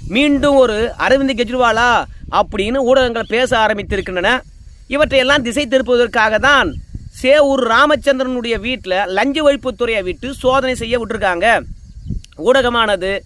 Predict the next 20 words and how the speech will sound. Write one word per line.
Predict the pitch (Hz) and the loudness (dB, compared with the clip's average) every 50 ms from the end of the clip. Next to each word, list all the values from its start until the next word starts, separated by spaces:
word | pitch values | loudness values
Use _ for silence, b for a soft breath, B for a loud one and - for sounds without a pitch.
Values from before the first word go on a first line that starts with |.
| b b b b b b | b b b b b b
அதிமுக | 175 220 254 - - 277 254 254 254 214 262 240 | 0 0 0 0 -2 -2 -2 -2 -2 0 -2 -2
முன்னாள் | 220 220 233 247 254 254 247 240 | -2 -2 -2 0 0 2 2 2
அமைச்சர் | 226 226 214 220 214 | 0 -2 -4 -6 -4
வீட்டுல | 220 220 185 202 214 202 | -4 -4 -2 0 0 0
ரெய்டு, | 196 214 233 233 196 202 196 180 160 - - | 0 0 -2 0 0 0 0 -2 -2 -4 -4
அதை | 170 190 220 240 | -2 -2 -2 -2
பற்றியே | - 226 - 240 254 214 190 | -4 -6 -4 -2 -4 -2 -2
பேசுவாங்க, | 214 226 226 214 208 190 170 165 165 165 165 147 - b b b b b | -2 -4 -4 -2 -2 -4 -4 -2 -2 -2 -4 -4 -6 b b b b b
அதை | 170 208 247 269 | 0 2 2 2
பற்றிய | 233 220 254 208 269 247 | 2 2 0 -2 -2 -2
விவாதம் | 214 214 226 240 240 247 233 220 | -2 -2 0 0 0 0 0 -2
நடத்துவாங்க | 208 196 208 202 185 175 175 190 196 190 - | -4 -4 -2 -2 -2 -2 0 0 0 0 0
அப்படின்னு | - 208 - 262 254 269 262 240 190 180 185 185 - | -2 -2 -2 0 0 0 0 0 0 -2 -4 -2 -2
அரசியல் | 170 202 233 277 247 - 277 262 208 233 | 0 2 2 2 2 2 0 0 2 2
பெரும்புள்ளிகள் | 240 247 269 254 240 247 220 202 240 240 208 | 2 2 2 2 0 -2 -2 -2 -2 0 0
நினைச்சாங்க. | 214 240 214 247 214 185 160 160 170 190 - | 0 0 0 0 -2 -2 0 -2 -2 -2 -2
ஆனா | - 147 180 190 190 185 | -4 -2 0 0 0 2
ஊடகமானது | 214 254 269 240 240 226 214 202 196 196 208 202 170 131 b b b b - | 2 4 4 2 2 0 0 0 0 0 -2 -4 -6 -6 b b b b -8
சேவூர் | - 233 254 277 285 269 269 277 254 | 0 2 4 4 4 4 2 0 0
ராமச்சந்திரனுடைய | 226 214 220 247 262 254 - 254 240 233 233 226 214 214 208 | 2 2 2 2 0 0 -2 -2 -4 -4 -6 -8 -6 -2 0